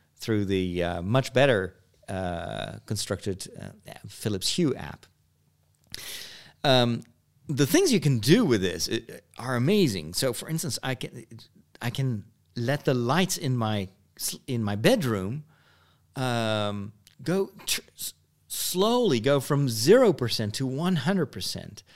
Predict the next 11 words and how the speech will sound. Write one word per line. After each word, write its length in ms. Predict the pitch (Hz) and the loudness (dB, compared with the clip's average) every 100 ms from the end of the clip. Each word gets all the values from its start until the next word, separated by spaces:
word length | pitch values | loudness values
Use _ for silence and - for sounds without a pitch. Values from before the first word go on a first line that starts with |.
| - - | -6 2
I 80 | |
can 100 | 185 | 2
even 480 | 214 254 202 180 160 | 2 2 4 4 6
mimic 520 | 202 262 151 160 - - - - _ _ | 6 6 4 2 -6 -18 -20 -20 _ _
the 440 | 127 117 143 123 - | -8 4 4 4 0
colors 600 | - - 202 233 165 143 | -12 -2 2 4 4 2
of 180 | 120 127 | 0 2
light 420 | 107 113 120 - _ _ _ | 2 2 -2 -8 _ _ _
of 140 | 143 | -2
a 40 | 151 | 2
sunrise. 840 | 147 220 262 131 71 50 - - | 4 4 2 0 -4 -12 -12 -12